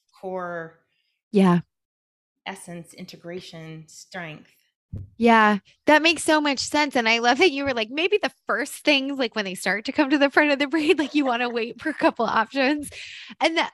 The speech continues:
Speaker 2: but that, like, that shows me that that's, like, I mean, maybe this is, like, me getting a little Buddhist, but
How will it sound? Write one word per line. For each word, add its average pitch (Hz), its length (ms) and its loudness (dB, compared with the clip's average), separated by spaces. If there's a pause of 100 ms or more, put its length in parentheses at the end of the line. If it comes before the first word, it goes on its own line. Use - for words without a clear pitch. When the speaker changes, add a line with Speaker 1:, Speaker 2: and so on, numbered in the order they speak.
Speaker 2:
but 277 260 -4
that, 415 300 -2
like, 359 380 -4
that 311 200 -2
shows 311 380 -4
me 320 200 -6
that 247 180 -10
that's, 254 340 0
like, 359 220 -2 (580)
I 240 60 -6
mean, 262 240 -2
maybe 240 220 0
this 269 200 -4
is, 233 140 -12
like, 208 240 -2
me 208 180 -4
getting 196 260 0
a 196 60 -4
little 190 200 -4
Buddhist, 196 640 -2
but 240 240 4